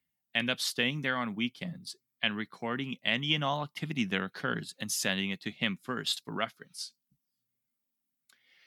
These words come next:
It was determined that a student by the name of Helen Glanville had conducted a seance and was successful in contacting two spirits,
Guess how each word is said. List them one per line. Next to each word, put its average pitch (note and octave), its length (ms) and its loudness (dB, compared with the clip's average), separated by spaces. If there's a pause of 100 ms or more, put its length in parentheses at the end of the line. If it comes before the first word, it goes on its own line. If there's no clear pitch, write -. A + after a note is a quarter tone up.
(520)
It C3 100 6
was C#3+ 180 2
determined E3+ 580 0
that G2+ 120 4
a G2+ 40 0
student E3 460 0
by A#2+ 100 2
the G#2+ 100 -2
name A#2 200 4
of F#2+ 80 0
Helen G3 640 2 (420)
Glanville A2+ 640 2 (140)
had - 160 -6
conducted A#2 440 0
a - 60 2
seance - 640 2 (380)
and B2 120 4
was A#2+ 120 0
successful - 720 6
in G2 100 6
contacting C#3+ 760 -4
two D3+ 200 -2
spirits, - 640 -2